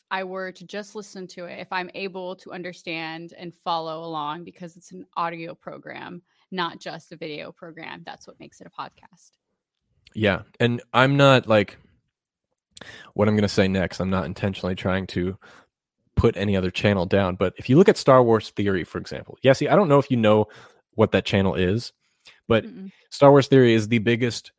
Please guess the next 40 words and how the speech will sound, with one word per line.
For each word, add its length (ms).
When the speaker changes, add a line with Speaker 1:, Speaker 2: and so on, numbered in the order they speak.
Speaker 2:
unofficial 460
Star 260
Wars 160
channel 360
out 200
there. 260
Three 160
million 400
subscribers, 720
and 80
it's 100
just 180
one 180
guy. 280
Now, 340
he 140
goes 240
live 220
every 180
Monday 460
with, 220
uh, 240
a 60
friend 360
and 140
says 280
that 120
it's 160
a 160
podcast. 640
He 100
does 240
upload 320
it 80
to 100
a 60
podcast 640
after. 400
I, 220
that 240